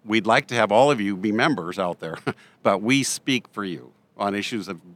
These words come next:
access to justice, on issues of law school accreditation, on issues of legal ethics and rules of professional conduct. We impact your lives on a daily basis.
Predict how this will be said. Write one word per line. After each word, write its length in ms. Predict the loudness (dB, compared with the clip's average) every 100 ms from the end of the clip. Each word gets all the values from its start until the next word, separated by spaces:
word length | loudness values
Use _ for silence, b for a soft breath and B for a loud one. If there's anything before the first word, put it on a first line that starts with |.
| -2
access 340 | 0 0 -6 -10
to 100 | -6
justice, 640 | 0 0 -2 -12 -20 -20 b b -6
on 200 | -4 -2
issues 480 | -4 -4 -4 -2
of 140 | -4 -2
law 220 | 2 2
school 320 | 0 -6 -6
accreditation, 720 | -2 -2 0 2 0 0 -6
on 140 | -6 -4
issues 380 | -6 -6 -8 -8
of 100 | -4
legal 340 | -2 0 0
ethics 520 | 0 0 -10 -12 -8
and 140 | -4 0
rules 200 | 0 -2
of 100 | -8
professional 440 | -6 -6 -6 -10
conduct. 500 | -2 -2 -2 -8 _ _ b b b
We 340 | -2 0 0 -2
impact 720 | -2 -2 0 2 2 2 _ -8
your 440 | 0 4 6 6
lives 640 | 4 2 2 0 -4 -10 _ b b b b _
on 140 | -2 -2
a 60 |
daily 340 | -2 -4 -2 -4
basis. 640 | -6 -8 -12 -20 -20